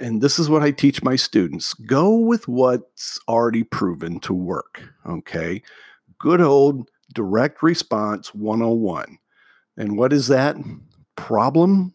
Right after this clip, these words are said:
solution. Problem solution. Write yourself a short sales letter type of, of a thing on your homepage, okay? And make it problem solution. Give it a headline, a subhead, give it body copy, maybe a few other subheads in there.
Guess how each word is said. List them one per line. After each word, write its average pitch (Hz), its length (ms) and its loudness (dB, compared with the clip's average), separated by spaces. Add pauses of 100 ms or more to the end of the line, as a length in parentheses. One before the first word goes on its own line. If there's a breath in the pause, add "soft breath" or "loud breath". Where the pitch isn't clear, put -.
solution. - 960 -2 (580)
Problem 127 600 -2
solution. 127 720 -6 (440 soft breath)
Write 135 360 -2
yourself 151 480 0
a - 60 -12
short - 680 -2 (140)
sales 151 460 0
letter 139 400 0 (600)
type 139 280 0
of, 120 240 -4
of 120 180 -4
a 113 60 -6
thing 113 500 -4
on 120 160 -4
your 117 180 -2
homepage, - 840 -6
okay? 98 500 -10
And 110 240 -6
make 131 260 -4
it - 200 -2
problem 120 440 0
solution. 110 540 -6
Give 90 220 -8
it - 80 -12
a - 40 -12
headline, 139 560 0
a 113 40 -2
subhead, 131 640 0
give 101 160 -6
it - 120 -12
body 120 260 0
copy, 120 360 -2
maybe 113 340 0
a 101 60 2
few 117 320 0
other 117 180 0
subheads 113 540 -4
in 113 140 -4
there. 107 240 -6